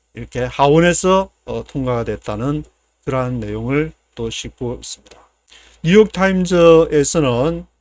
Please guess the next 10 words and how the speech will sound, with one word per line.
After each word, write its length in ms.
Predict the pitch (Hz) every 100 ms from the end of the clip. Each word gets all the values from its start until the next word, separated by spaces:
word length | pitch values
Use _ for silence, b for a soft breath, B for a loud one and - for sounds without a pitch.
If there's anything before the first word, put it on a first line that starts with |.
| _ _ _ _ -
어, 120 | 123
미국의 500 | 147 214 214 180 165
지금 220 | 151 156
기후에 480 | 147 175 220 214 190
대해서, 560 | 156 135 127 139 110 -
클라이밋 440 | - 180 202 208
체인지에 480 | 196 214 208 196 180
대해서 320 | 147 139 160
얘기를 340 | 127 123 143 139
하면서 640 | 123 120 117 165 127 92